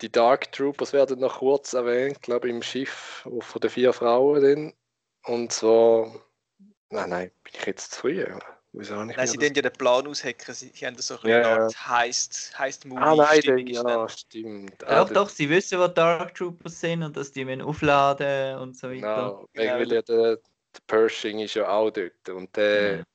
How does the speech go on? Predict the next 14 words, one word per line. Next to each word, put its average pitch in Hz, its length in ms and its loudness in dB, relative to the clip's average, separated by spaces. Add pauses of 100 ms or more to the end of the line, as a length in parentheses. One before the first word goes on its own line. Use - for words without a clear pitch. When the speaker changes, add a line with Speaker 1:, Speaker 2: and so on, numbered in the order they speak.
(420)
Speaker 1:
u-, 135 220 -6
u-, 156 320 -4
lustigerweise 123 760 -2
erklärt 113 500 2
ihnen 123 180 0
dann 113 140 -8
alles 127 300 -2
ein - 80 -10
bisschen. 143 180 4
Also 107 180 0
er 110 260 4
hat 107 100 -6
nicht 110 200 -4
wirklich 127 540 -4